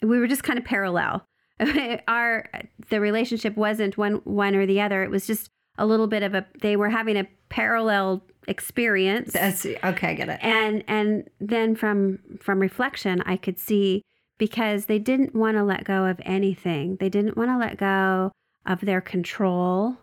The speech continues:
Speaker 2: Mm-hmm.
Speaker 1: They didn't wanna change. They didn't wanna, they just were thrashing. And in the end, they destroyed everything.
Speaker 2: Right. That's
Speaker 1: And
Speaker 2: really it.
Speaker 1: they didn't really wanna get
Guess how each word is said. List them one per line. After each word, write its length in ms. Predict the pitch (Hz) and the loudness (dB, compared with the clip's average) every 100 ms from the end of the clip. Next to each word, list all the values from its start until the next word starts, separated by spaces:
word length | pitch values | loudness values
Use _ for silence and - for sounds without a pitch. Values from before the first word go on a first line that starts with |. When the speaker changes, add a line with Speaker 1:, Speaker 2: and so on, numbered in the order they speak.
| - | -4
Speaker 2:
Mm-hmm. 420 | 170 151 196 226 262 | -2 2 2 2 0
Speaker 1:
They 80 | 208 | -2
didn't 220 | 214 226 | 0 0
wanna 160 | 233 220 | 2 0
change. 800 | - - 202 190 190 190 185 - | -2 -2 2 4 4 4 2 -2
They 80 | 185 | -2
didn't 320 | 202 214 - | 2 2 2
wanna, 240 | 196 196 - - - | 0 0 -4 -8 -4
they 80 | |
just 220 | 208 247 - | 0 0 -2
were 80 | |
thrashing. 760 | 262 - 202 233 247 190 - - | -4 -4 -4 -2 -4 -4 -4 -4
And 140 | 175 | 0
in 120 | 190 202 | 2 4
the 140 | 220 | 4
end, 180 | 214 208 | 4 2
they 80 | 202 | 2
destroyed 540 | 202 - 214 202 190 | -2 -2 0 2 0
everything. 600 | - 185 175 - 147 104 | 0 -2 -2 -4 -6 -2
Speaker 2:
Right. 440 | 180 170 165 160 - - - | 0 2 2 0 -6 -12 -2
That's 160 | 202 196 | 0 0
Speaker 1:
And 140 | 202 | -2
Speaker 2:
really 280 | 170 160 156 | -6 -4 -4
it. 120 | 165 - - - | -6 -10 -14 -4
Speaker 1:
they 160 | 208 208 | -2 2
didn't 260 | 226 233 | 2 2
really 280 | 226 254 254 | 2 2 2
wanna 200 | 226 202 | 2 2
get 280 | 196 196 | 0 -2